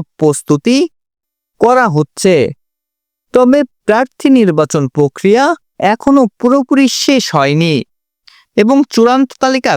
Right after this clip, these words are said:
ঘোষণা হতে আরও কিছু সময় লাগতে পারে। সর্বশেষ দলীয় নেতারা আশা করছেন,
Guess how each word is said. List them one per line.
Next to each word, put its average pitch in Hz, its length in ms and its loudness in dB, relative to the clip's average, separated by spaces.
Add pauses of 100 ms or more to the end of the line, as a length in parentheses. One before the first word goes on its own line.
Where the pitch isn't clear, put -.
(140)
ঘোষণা 190 440 0
হতে 135 300 0 (460)
আরও 240 260 0
কিছু 254 240 0 (120)
সময় 247 360 0
লাগতে 147 320 -2
পারে। 156 280 0 (1160)
সর্বশেষ 139 800 0 (560)
দলীয় 269 380 2
নেতারা 240 420 0 (160)
আশা 139 280 -4
করছেন, 160 440 0